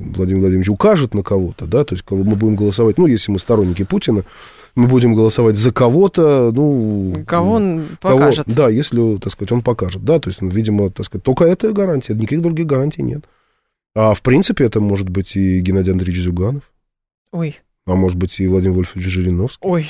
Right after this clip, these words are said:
Speaker 1: А почему они думают, что за него могут проголосовать на всеобщих выборах? Почему не он будет определять всю внешнюю и внутреннюю политику? Я не знаю.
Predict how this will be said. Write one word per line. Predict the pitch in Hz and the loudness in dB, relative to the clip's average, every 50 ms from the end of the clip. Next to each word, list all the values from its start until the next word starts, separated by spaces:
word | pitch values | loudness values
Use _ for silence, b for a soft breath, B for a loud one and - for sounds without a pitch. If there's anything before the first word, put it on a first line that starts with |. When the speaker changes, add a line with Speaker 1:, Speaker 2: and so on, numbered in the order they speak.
| - | -8
Speaker 1:
А | - 170 165 120 | -8 -4 -2 -2
почему | 117 - - 170 165 151 | 0 2 2 4 4 4
они | 139 135 | 4 4
думают, | 127 120 117 - | 4 2 2 0
что | - 117 | -2 -2
за | 107 113 | 0 0
него | 123 120 113 110 | 2 2 2 2
могут | 101 95 92 92 - | 2 0 -2 -4 -6
проголосовать | - 101 95 98 98 - - 107 95 - | -8 -6 -4 -4 -4 -2 -2 -2 -2 -2
на | 95 | -6
всеобщих | 87 - - 95 92 - - - | -6 -4 -4 -6 -6 -8 -10 -8
выборах? | 95 90 92 92 95 - _ _ _ _ _ _ _ _ _ _ _ _ _ _ | -8 -8 -8 -10 -14 -16 _ _ _ _ _ _ _ _ _ _ _ _ _ _
Почему | - 104 - 127 131 | -6 -2 2 4 4
не | 127 123 123 | 6 6 6
он | 120 113 110 98 | 6 4 4 2
будет | 98 101 95 - | 2 0 0 -2
определять | 98 - 101 104 95 101 101 92 87 | -2 -2 -2 -2 -2 0 -2 -2 -2
всю | - - 95 | -4 -6 -4
внешнюю | 95 101 98 - - - 95 90 | -2 -2 -2 -2 -4 -6 -6 -4
и | |
внутреннюю | 92 90 87 - 92 92 90 | -4 -6 -6 -8 -8 -8 -6
политику? | 92 - 92 90 95 - - - 85 | -6 -6 -6 -6 -6 -8 -10 -8 -4
Я | 80 90 | -4 -2
не | 104 | -2
знаю. | 127 131 117 120 127 | -2 -2 -4 -4 -6